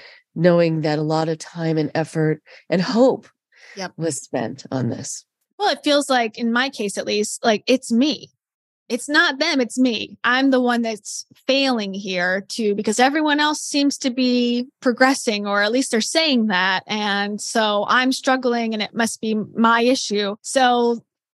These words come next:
Speaker 2: there's some self-hatred, I think. For me, at least, it was like, "I failed at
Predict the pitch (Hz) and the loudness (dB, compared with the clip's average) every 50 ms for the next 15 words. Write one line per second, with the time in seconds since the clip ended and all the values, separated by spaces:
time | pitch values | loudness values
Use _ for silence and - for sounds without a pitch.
0 | _ - 254 254 262 - - 294 294 - - 285 277 277 - - 277 - - - | _ -4 -2 -2 -2 0 0 0 0 2 2 0 0 0 0 0 -2 -2 -2 -2
1 | - - 226 202 196 202 - - 226 220 214 - - - - 214 202 - - - | -2 -2 -2 -2 -2 -6 -8 -6 -4 -4 -4 -2 -4 -4 -4 -6 -8 -12 -8 -4
2 | - 233 220 233 311 359 320 302 285 - 202 220 269 285 - - 240 185 196 214 | 0 2 2 4 4 4 2 2 0 0 0 0 0 0 0 -2 -2 -2 -2 -2
3 | 214 - 208 202 190 196 - - - 220 226 226 233 233 240 240 233 226 233 233 | -2 0 -2 0 -2 -2 -4 -2 0 2 2 2 2 2 0 0 0 -2 -2 -4
4 | 240 - - 277 262 262 254 233 214 202 | -8 -6 -2 0 0 2 2 0 -2 -4